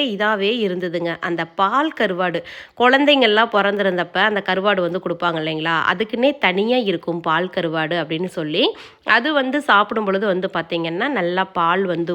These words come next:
ஊறும். பால் சுறா, பால் கருவாடு அப்படின்னு சொல்லுவாங்க. அது வந்து சாப்பிடணும் போல எனக்கு என்னவோ தோணிட்டே இருந்தது. அது வந்து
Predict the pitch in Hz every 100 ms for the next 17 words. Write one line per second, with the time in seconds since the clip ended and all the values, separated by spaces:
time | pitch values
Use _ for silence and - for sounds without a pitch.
0 | 165 160 160 170 170 180 175 190 196 -
1 | 175 170 170 170 170 185 - 170 170 175
2 | 165 175 - 160 170 190 185 170 170 156
3 | 151 190 - - - - 175 233 339 294
4 | 285 339 240 185 202 240 226 190 170 185
5 | 254 190 165 170 226 226 202 214 214 208
6 | 196 208 190 185 175 165 220 349 - -
7 | - 214 220 220 277